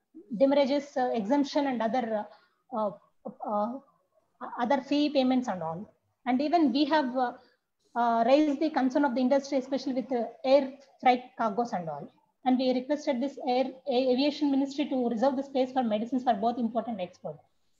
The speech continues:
And also for the conversion of this, uh, the passenger aircrafts. So we could able to see some positive re-, results from all these,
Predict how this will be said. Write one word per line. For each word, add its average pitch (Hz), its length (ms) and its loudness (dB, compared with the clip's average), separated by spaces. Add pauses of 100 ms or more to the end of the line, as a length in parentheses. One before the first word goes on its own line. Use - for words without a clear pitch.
(180)
And 254 240 2 (100)
also 262 280 2
for 302 120 0
the 294 320 -2 (360)
conversion 269 400 2
of 233 60 -2
this, 262 260 -4
uh, 208 220 -2 (1160)
the 269 400 0
passenger 277 380 4
aircrafts. 240 560 -4 (240)
So 269 240 2
we 240 240 -2
could 277 160 0
able 277 220 4
to 320 100 0
see 302 260 0
some 302 220 0
positive 254 460 2
re-, 262 240 -6
results 285 240 0
from 269 120 -2
all 233 200 0
these, 247 160 0